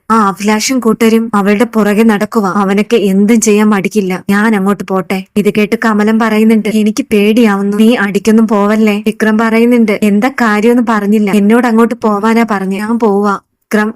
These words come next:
ബൈക്കിലോട്ട് കേറാൻ പോകുന്നുണ്ട്. അപ്പോഴേക്ക് വേദ ഓടി പോവുക, എന്നിട്ട് പറയുന്നുണ്ട്, "വിക്രം ഒന്ന് നിക്ക്, എനിക്കൊരു കാര്യം പറയണം." ഇത് കേട്ട് വിക്രം പറയുന്നുണ്ട്, "നിനക്ക് എന്താടി പറയാനുള്ളത്,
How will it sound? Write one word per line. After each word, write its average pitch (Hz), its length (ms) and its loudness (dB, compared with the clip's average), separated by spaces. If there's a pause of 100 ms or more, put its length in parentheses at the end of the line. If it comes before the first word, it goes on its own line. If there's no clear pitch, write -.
ബൈക്കിലോട്ട് 220 580 0
കേറാൻ 226 300 2
പോകുന്നുണ്ട്. 226 560 0
അപ്പോഴേക്ക് 214 400 0
വേദ 214 300 2
ഓടി 208 300 0
പോവുക, 220 380 -2
എന്നിട്ട് 202 240 -2
പറയുന്നുണ്ട്, 220 640 0 (120)
"വിക്രം 233 440 -2
ഒന്ന് 226 260 2
നിക്ക്, 220 300 -2 (160)
എനിക്കൊരു 240 300 0
കാര്യം 226 420 0
പറയണം." 196 360 -4 (160)
ഇത് 208 120 -4
കേട്ട് 214 280 -2
വിക്രം 226 380 0
പറയുന്നുണ്ട്, 226 600 0
"നിനക്ക് 247 240 0
എന്താടി 202 500 0
പറയാനുള്ളത്, 196 640 -2